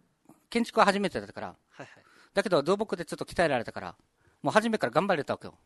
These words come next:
Speaker 2: なるほど。
Speaker 1: うん。だから、
Speaker 2: あっちはもう難しかったから、こっちはもう、「やったー」みたいな感じでした。
Speaker 1: いやいやいや、そういうことではないけど、
Speaker 2: はい。
Speaker 1: うん。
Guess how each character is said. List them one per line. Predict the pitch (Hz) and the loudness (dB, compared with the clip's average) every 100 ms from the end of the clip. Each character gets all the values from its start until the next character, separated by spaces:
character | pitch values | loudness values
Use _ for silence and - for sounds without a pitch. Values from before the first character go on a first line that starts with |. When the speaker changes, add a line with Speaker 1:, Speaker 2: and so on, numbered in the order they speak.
| _ _ _ _ _ - | _ _ _ _ _ -12
Speaker 2:
な | 156 185 | -4 -4
る | 185 | -2
ほ | 180 | -4
ど。 | 175 151 151 113 117 | -4 -6 -6 -8 -10
Speaker 1:
う | 135 | -12
ん。 | |
だ | 131 | -6
か | 143 233 | 0 2
ら、 | |
Speaker 2:
あ | 247 | 2
っ | |
ち | 269 285 | -2 6
は | 269 247 | 8 8
も | 220 202 | 4 -2
う | 214 | -4
難 | - 269 | 0 -2
し | 277 | 0
か | 277 | -4
っ | 254 | -2
た | 220 | -2
か | 196 | -4
ら、 | 175 | -2
こ | |
っ | 214 | -2
ち | 247 | 2
は | 220 | 2
も | 202 | 2
う、 | 175 | 4
「や | 202 226 | 6 6
っ | - | 6
た | 269 262 262 | 8 10 8
ー」 | |
み | 247 | 6
た | 247 | 4
い | |
な | 233 | 4
感 | 220 202 | 4 0
じ | 190 | -4
で | 196 | -4
し | |
た。 | 156 123 | -4 2
Speaker 1:
い | |
や | 226 | 4
い | 226 | 6
や | 214 | 4
い | |
や、 | 170 139 | 2 0
そ | 254 285 | -2 -2
う | |
い | |
う | 247 | -2
こ | 190 | -4
と | 160 | -2
で | 127 | 0
は | |
な | 143 | 0
い | 185 175 | -2 -4
け | - 117 | -4 -2
ど、 | 135 131 170 | 0 0 0
Speaker 2:
は | 208 190 | 2 2
い。 | 127 110 | 0 -4
Speaker 1:
う | |
ん。 | 127 | -6